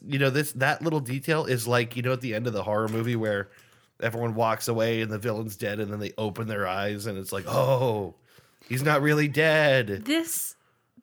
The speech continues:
Speaker 2: this story could have been a heartwarming tale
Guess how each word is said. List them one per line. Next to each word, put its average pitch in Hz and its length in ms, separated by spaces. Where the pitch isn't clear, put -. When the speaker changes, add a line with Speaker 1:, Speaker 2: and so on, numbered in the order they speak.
Speaker 2:
this 277 220
story 339 500
could 247 360
have 226 300
been 190 340
a 175 300
heartwarming 208 760
tale 156 520